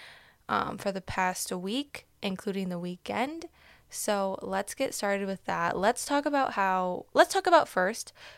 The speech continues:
what the W B C is. So the W B C is the World Baseball Classic, which is basically a small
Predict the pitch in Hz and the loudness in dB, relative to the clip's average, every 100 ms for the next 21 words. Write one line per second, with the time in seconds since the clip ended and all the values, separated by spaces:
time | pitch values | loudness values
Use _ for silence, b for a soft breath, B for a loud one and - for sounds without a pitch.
0 | B 202 202 208 220 202 180 185 185 185 | B 2 4 4 2 2 0 -2 -4 -6
1 | - - - - - 196 190 196 202 247 | -6 -8 -8 -10 -8 -2 0 2 2 2
2 | 269 269 202 196 196 196 180 180 180 185 | 0 -2 -4 -4 -4 -2 -2 -2 0 -2
3 | 180 190 190 - - - - - B B | -2 -4 -4 -6 -8 -6 -8 -8 B B
4 | B B 190 190 180 196 185 190 190 233 | B B 0 0 0 -6 -2 -2 -2 -4
5 | 214 202 190 196 190 - - 190 180 185 | -2 -2 -2 -2 -4 -6 -6 -2 0 0
6 | 202 220 240 | 0 -2 -6